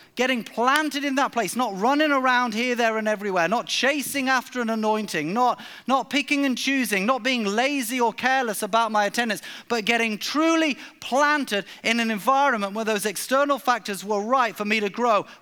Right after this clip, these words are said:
planted, but also I needed to yield. I could have been in that environment and not matured, because actually my heart is the internal factor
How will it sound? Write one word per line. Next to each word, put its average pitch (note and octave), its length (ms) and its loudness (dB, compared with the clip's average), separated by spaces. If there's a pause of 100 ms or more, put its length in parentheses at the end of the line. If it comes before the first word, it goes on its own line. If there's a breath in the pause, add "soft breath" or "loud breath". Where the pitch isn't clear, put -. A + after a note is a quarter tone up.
planted, A#3+ 680 0 (280 loud breath)
but A3 140 0
also B3+ 360 2
I G#3 140 4
needed A#3+ 280 0
to A#3+ 100 -2
yield. A3+ 560 0 (600 soft breath)
I G3+ 100 2
could A#3+ 160 0
have G3 120 -2
been D4 180 2
in D4+ 100 2
that C#4 180 2
environment A#3 540 2
and G3 380 0
not C4 240 2
matured, F#3+ 560 -2 (280 loud breath)
because F#3+ 280 -2
actually G3+ 520 0
my A3 300 2
heart G3 580 2 (200 loud breath)
is F#3+ 160 -2
the G#3 260 0
internal G#3+ 560 -2
factor E3 500 -2